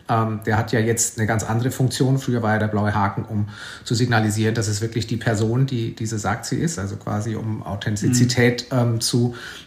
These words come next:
Speaker 1: äh, zu belegen. Und jetzt ist der blaue Haken, den kann man sich einfach kaufen. Der ist Teil des Abos und sagt eigentlich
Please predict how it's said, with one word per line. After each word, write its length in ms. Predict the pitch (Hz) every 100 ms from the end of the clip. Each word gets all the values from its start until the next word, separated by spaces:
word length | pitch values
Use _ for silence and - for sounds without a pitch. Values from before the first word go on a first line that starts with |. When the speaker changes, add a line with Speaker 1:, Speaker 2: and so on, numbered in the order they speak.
| - -
Speaker 1:
äh, 100 | 139
zu 160 | - 135
belegen. 440 | 131 139 151 151
Und 180 | 143 131
jetzt 180 | 131 151
ist 140 | -
der 80 | 131
blaue 340 | 131 127 123
Haken, 220 | 120 117
den 80 | 120
kann 120 | 117
man 80 | 120
sich 100 | 113
einfach 200 | 104 101
kaufen. 320 | - 107 95
Der 100 | 85 92
ist 140 | -
Teil 320 | 107 95 98 - -
des 240 | 101 - -
Abos 340 | 110 95 80
und 160 | 110 98
sagt 240 | 104 -
eigentlich 300 | 107 95